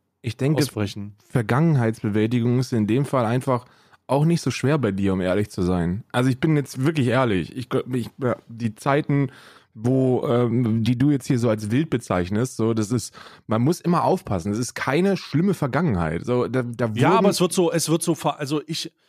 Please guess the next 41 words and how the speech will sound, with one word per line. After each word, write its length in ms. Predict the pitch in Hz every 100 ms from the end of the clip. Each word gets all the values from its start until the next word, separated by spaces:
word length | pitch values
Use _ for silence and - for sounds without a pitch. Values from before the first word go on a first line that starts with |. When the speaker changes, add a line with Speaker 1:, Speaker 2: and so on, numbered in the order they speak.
| _ _
Speaker 2:
ich, 120 | 135
vielleicht 380 | - 165 180 -
bewege 340 | 151 143 170 151
ich 100 | 175
mich 140 | 165
da 100 | 160
auch 140 | 147
in 80 | 151
so 100 | 139
einer 220 | 139 117 -
Opfermentalität. 1000 | 165 - 226 202 190 190 180 165 156 131
Ich 120 | 127
weiß 240 | 135 160 185
es 120 | 160
nicht, 160 | 170
ob 100 | 147 127
ich 100 | 139
da 80 |
Speaker 1:
Nee, 80 | 135
Speaker 2:
tief 140 | 165 151
Speaker 1:
glaub 180 | 143 160
ich 60 |
Speaker 2:
deutsche 220 | 143 160
Kernkompetenzen 840 | - 147 175 196 170 - 156 175 -
aufgenommen 460 | 160 - 151 143
habe. 180 | 131 127
Speaker 1:
Nee, 380 | 120 131 151 156
überhaupt 300 | 147 147 196
nicht. 80 | 131
Ich 60 |
glaube 220 | 135 170 185
nicht. 240 | 208 -
Das 80 | 139
ist 100 | 135
einfach 280 | 151 165 175
nur, 200 | 175 165
dass, 220 | 151 -
dass 220 | 156 -
ich 180 | 151 - _ _ _ _ _ _ _ _ _ _
je, 420 | 139 143 151 147 - _ _ _
hm, 460 | 123 123 123 123